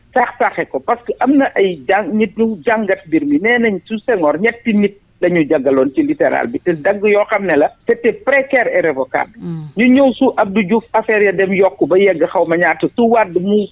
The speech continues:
Speaker 1: fuul ko ba mu nekk ay centaines. Ñii nee nañ liñ fi fekk la, liñ ci yokk bariwul, mais yokk sax waru ci woon am.
Speaker 2: Hmm.
Speaker 1: Fatou, bi Macky Sall,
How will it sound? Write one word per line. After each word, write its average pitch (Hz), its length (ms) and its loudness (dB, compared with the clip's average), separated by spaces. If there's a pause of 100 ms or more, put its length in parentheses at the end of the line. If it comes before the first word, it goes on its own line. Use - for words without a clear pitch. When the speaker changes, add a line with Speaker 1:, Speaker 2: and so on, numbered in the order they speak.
(100)
Speaker 1:
fuul 262 200 2
ko 226 140 0
ba 185 160 0
mu 220 100 0
nekk 226 300 -2
ay 196 260 0
centaines. 226 400 -2 (320)
Ñii 240 200 4
nee 254 200 4
nañ 233 200 2
liñ 196 220 -2
fi 247 80 0
fekk 220 380 -4
la, 127 100 0 (160)
liñ 202 240 -2
ci - 160 -6
yokk 208 320 0
bariwul, 175 400 0
mais 185 220 -2
yokk 233 340 -2
sax 180 140 -2
waru 170 260 2
ci 156 80 -2
woon 131 240 2
am. 107 100 -8 (200)
Speaker 2:
Hmm. 143 320 -14
Speaker 1:
Fatou, 233 340 0
bi 185 160 -4 (200)
Macky 220 360 -4
Sall, 190 240 2